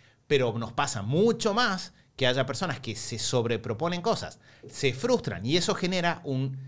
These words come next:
efecto negativo en desarrollo de hábitos, porque lo que tenemos es lo opuesto a una recompensa. Si los hábitos para desarrollarse necesitan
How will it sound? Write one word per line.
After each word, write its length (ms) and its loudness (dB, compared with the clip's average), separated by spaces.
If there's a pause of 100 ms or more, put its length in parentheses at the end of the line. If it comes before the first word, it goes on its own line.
(200)
efecto 640 -2 (180)
negativo 800 0
en 60 0
desarrollo 380 -4
de 100 0
hábitos, 360 -2
porque 220 -8
lo 80 -2
que 100 -6
tenemos 280 -4
es 200 -4 (240)
lo 160 4
opuesto 560 2
a 60 -2
una 200 2
recompensa. 800 -4
Si 180 -6
los 140 -4
hábitos 400 -4
para 200 -2
desarrollarse 520 -4
necesitan 540 -6